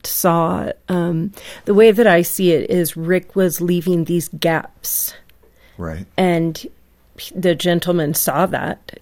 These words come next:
Speaker 1: and he just kind of came in and started filling the gaps. "Oh, Rick doesn't mow the lawn?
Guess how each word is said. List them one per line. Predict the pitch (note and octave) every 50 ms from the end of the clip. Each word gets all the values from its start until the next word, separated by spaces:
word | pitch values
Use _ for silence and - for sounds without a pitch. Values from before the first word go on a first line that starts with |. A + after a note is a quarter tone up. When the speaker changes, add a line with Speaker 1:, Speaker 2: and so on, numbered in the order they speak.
| _ -
Speaker 1:
and | F#3+ F3 F3+ F3 F3
he | - - G3 F#3+ F3+ -
just | - - - F#3+ - - - -
kind | - G#3+ G#3 G3
of | G3+ G3 - - -
came | G#3 G#3+ G#3 G#3 G#3
in | A3+ A#3 B3+ C4 G3+
and | D#3+ E3 E3 D#3+ D3+ - _ - - - _ -
started | - - F#3 F3 E3+ E3 F3+ F3 -
filling | - G3+ G#3 A3 A#3 A3 E3+
the | D#3+ D#3+
gaps. | - F3 D3+ - F3+ - - - - - - - -
"Oh, | G#3+ G#3+ A3 F#3+
Rick | D3 D#3 E3+ F3 - -
doesn't | G3+ G3 - G#3+ - -
mow | - F3+ F3+
the | F#3+ G3+ F3
lawn? | D#3 E3 F3+ F#3+ G#3+ C#4